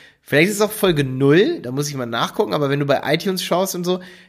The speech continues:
die aller, aller, aller, allererste Folge, die haben wir ausgetauscht, ja,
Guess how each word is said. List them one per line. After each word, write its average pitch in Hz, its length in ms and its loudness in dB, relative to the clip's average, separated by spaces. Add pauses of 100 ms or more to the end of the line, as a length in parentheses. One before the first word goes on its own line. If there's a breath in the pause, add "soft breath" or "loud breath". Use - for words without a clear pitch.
die - 100 -12
aller, 185 380 2
aller, 185 240 4
aller, 190 260 4
allererste 170 540 2
Folge, 165 380 0
die 135 120 -2
haben 143 300 2
wir 139 180 0
ausgetauscht, - 840 -2 (380)
ja, 147 280 -4